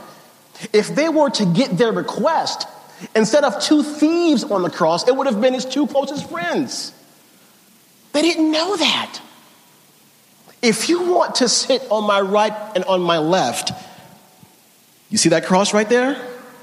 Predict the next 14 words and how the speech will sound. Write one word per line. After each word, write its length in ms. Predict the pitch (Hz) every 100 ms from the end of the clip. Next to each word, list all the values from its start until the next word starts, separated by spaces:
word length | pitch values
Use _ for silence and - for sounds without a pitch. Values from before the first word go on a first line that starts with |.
| - - 104
That's 260 | 135 -
my 160 | 165 147
right 260 | 131 131 127
and 80 | 127
that's 220 | 113 -
my 100 | 104
left." 400 | 95 85 - - - - _ _ _ _ _ _ _ _ _ _ _ _ _ _ _ _ _ _ _ _ _ _ _ _ _ _ _ _ _ _ - - -
They 80 | -
didn't 340 | - 147 127
know 140 | 143 147
what 180 | 139
they 80 | 131
were 140 | 120 104
asking. 460 | 85 - - -